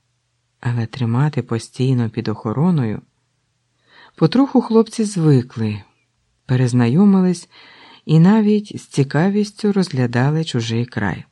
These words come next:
Один тільки Богдан, забившись у куток,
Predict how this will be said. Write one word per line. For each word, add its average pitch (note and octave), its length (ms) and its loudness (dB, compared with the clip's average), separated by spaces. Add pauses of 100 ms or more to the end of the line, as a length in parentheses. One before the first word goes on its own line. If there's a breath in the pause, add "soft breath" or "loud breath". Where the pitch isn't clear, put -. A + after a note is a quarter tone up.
(680)
Один A#2 320 -2
тільки A#2+ 420 -2
Богдан, C3+ 560 -2 (400 loud breath)
забившись B2+ 720 -4
у G#2+ 80 -6
куток, E3 540 -6